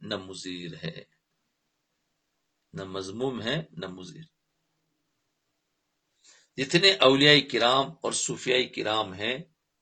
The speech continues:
उलमाई दीन हैं, बुजुर्गान दीन गुजरे हैं, ये सब साहिब जाह थे। जितने साहिब जाह थे, यानी मखलूक उन पर मरती थी, शोहरत भी हासिल थी,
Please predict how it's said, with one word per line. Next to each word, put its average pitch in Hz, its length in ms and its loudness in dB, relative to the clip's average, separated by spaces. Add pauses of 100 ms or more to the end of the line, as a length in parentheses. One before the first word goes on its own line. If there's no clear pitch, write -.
(120)
उलमाई 131 480 4
दीन 117 300 -4
हैं, 104 300 -8 (280)
बुजुर्गान 127 500 6 (160)
दीन 135 260 4
गुजरे 107 340 2
हैं, 98 240 -4 (420)
ये 120 120 0
सब 196 300 6
साहिब 127 580 2 (100)
जाह 117 320 2
थे। - 160 -16 (1700)
जितने 180 300 0
साहिब 160 380 6
जाह 160 280 6
थे, - 140 -12 (800)
यानी 139 260 0
मखलूक 151 520 2
उन 156 160 2
पर 208 140 4 (100)
मरती 143 420 4
थी, 107 180 -6 (720)
शोहरत 139 500 6
भी 247 140 6
हासिल 175 420 6
थी, - 280 -12